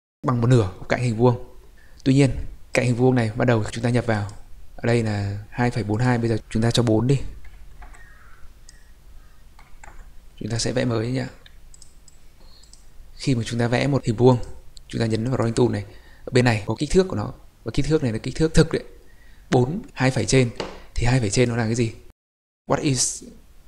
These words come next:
two hyphens in measurements? Một phẩy chính là feet, còn hai phẩy chính là inch. Thì con số đây chính là bốn inch. Tuy nhiên, khi mà chúng ta vào đây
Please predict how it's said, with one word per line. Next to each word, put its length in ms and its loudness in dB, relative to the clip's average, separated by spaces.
two 140 -2
hyphens 540 0
in 280 -4
measurements? 520 -2
Một 140 4
phẩy 220 0
chính 200 -2
là 260 2
feet, 280 0
còn 160 -2
hai 180 2
phẩy 220 2
chính 180 -2
là 60 2
inch. 220 4
Thì 80 0
con 180 6
số 220 4
đây 360 2
chính 180 -2
là 80 2
bốn 260 2
inch. 240 4
Tuy 100 2
nhiên, 160 6
khi 160 0
mà 120 0
chúng 120 -4
ta 120 2
vào 180 2
đây 180 4